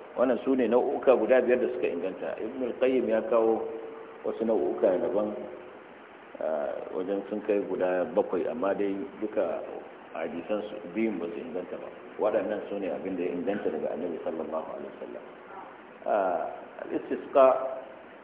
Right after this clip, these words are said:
ah, sunna ce daga sunnar Annabi sallallahu alaihi wasallama, wanda Qur'ani ya tabbatar da ita, sannan kuma sallar ita ma mustahabbi ce.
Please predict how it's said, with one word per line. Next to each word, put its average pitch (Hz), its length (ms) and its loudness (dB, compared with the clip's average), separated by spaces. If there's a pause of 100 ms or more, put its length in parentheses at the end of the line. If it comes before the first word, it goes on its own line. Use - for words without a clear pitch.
(1400)
ah, 82 400 -6 (2250)
sunna 135 440 6
ce 98 220 -6 (120)
daga 90 240 -6
sunnar 107 300 -2
Annabi 87 320 -4
sallallahu 85 480 -2
alaihi 80 260 -4
wasallama, 107 380 -4 (360)
wanda 78 500 -4 (840)
Qur'ani 104 340 6
ya 98 120 4
tabbatar 107 460 0
da - 120 -4
ita, - 260 -2 (760)
sannan 101 320 2
kuma 104 260 -2
sallar 127 320 6
ita - 280 0
ma 104 120 4
mustahabbi 78 560 -6
ce. - 160 -14